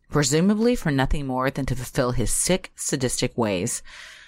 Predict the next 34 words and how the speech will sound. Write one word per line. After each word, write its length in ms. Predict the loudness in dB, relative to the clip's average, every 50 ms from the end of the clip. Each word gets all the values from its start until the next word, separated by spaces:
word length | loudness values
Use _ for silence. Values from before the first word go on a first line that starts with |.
| -20 -20 -20 _ _
Joshua 460 | -2 2 2 2 2 2 2 2 2 2
had 120 | 0 -2
been 120 | -2 -2
kept 240 | 0 0 0 0 -2
as 100 | -2 -4
a 60 | -4
prisoner 460 | -6 -4 0 0 0 0 0 -4 -4 -2
in 100 | 0 0
the 80 | 0
basement 460 | 0 0 0 2 2 2 0 0 0
of 100 | -2 -2
the 80 | -4 -4
filthy, 580 | -4 -4 0 2 2 2 2 0 -2 -2 -2 -4
rodent-infested 840 | -4 -2 0 0 2 2 0 -2 -4 -6 -4 -2 -4 -2 -2 -4 -4 -2
house 400 | 0 0 0 0 -2 -4 -8 -12
for 160 | -12 -8 -6 -4
several 480 | -2 -2 0 0 0 2 2 0 0
days, 400 | 0 0 -4 -4 -4 -6 -10 -12 -14 -18 -20 -20 -20 -20 -12
starved 580 | -8 -6 -2 0 2 4 4 4 2 0 -2
and 160 | -4 -4 -2
tortured, 500 | -2 0 0 0 -2 -2 -4 -6 -6 -8 -10 _ _ _ _ _ _ -4
before 320 | -4 -4 0 2 2 2 2
eventually 440 | 2 0 0 0 2 2 4 4 4
being 200 | 4 2 2 2
shot 300 | 2 2 2 2 0 0
to 80 | -2 -4
death 240 | -2 0 0 0 -2 -6 -10 -6
and 160 | -2 -2 0 0
dismembered. 600 | 0 -2 0 0 0 0 0 0 -2 -2 -4 -8 -16 -18 -20 -20 -20 -20 -20 -20 -20 -20 _ _ _ _ _ _ _ _ -2
Pazuzu, 680 | 0 2 2 4 6 6 4 6 6 4 4 4 4 4
Amber, 340 | 2 4 4 4 4 4 4
and 140 | 2 2 0
Crystal 380 | 0 2 0 0 2 2 2
Matlock, 560 | 2 2 0 0 0 -2 -4 -4 -4 -4 -6